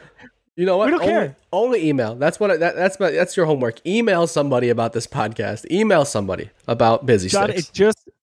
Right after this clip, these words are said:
Speaker 2: it just takes one. That's it.
Speaker 1: Somebody
Speaker 2: So
Speaker 1: please tweet me proof that you, that you emailed somebody about this podcast, please.
Speaker 2: I want you to do it.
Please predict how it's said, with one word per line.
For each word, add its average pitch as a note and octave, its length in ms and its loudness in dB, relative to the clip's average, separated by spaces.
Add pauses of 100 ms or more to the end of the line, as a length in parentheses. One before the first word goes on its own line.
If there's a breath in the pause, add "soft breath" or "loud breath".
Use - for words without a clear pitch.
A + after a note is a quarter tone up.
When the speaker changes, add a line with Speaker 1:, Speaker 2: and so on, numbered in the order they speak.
(160)
Speaker 2:
it F#3 160 -2
just G3+ 360 0
takes F3 380 -4
one. D3+ 460 -4 (1000 loud breath)
That's G3 220 0
it. F3+ 200 -2 (300 soft breath)
Speaker 1:
Somebody E3 380 0
Speaker 2:
So A#3 120 2
Speaker 1:
please F3 440 0 (180)
tweet D#3 320 -2
me C#3+ 160 0 (300)
proof C3 340 -2
that A2+ 140 0
you, A#2+ 320 0
that C3 140 4
you C3 100 4
emailed A#2 400 2
somebody G2+ 340 0
about F2+ 220 -4
this G2 120 -4
podcast, - 540 -10
please. - 300 -10 (160)
Speaker 2:
I F#3 60 2
want G3 260 0
you A#3 60 2
to G3+ 60 0
do G3 140 2
it. D#3 200 -2